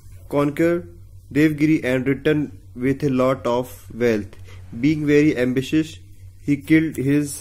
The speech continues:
uncle and captured the throne for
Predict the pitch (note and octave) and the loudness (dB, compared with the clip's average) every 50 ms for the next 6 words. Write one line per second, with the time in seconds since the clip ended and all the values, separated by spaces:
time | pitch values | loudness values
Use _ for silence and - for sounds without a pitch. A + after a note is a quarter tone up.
0 | - - - - - - - B2 B2+ B2 - D3 D3 C#3 A#2+ G#2 - - - - | -16 -18 -20 -20 -16 -10 -6 -6 -6 -2 0 0 0 0 -2 -4 -10 -16 -20 -20
1 | - - - - - - - - - - - - - - - - B2 B2 C3 C#3 | -20 -18 -18 -18 -18 -18 -18 -20 -20 -20 -20 -20 -20 -20 -14 -6 -2 -2 0 0
2 | C#3 B2 B2+ A#2+ - - C3+ C3 C3 - - - D#3+ D#3 C#3 B2 C#3 D3 D#3 D3+ | 0 -2 -6 -8 -4 -2 0 0 -2 -4 -2 0 0 2 2 2 0 0 0 -2
3 | - - - C#3 C3+ C3+ C3+ C#3 C#3 - B2+ B2+ C3+ | -6 -4 -2 0 0 2 0 -2 -4 -2 -2 -2 -2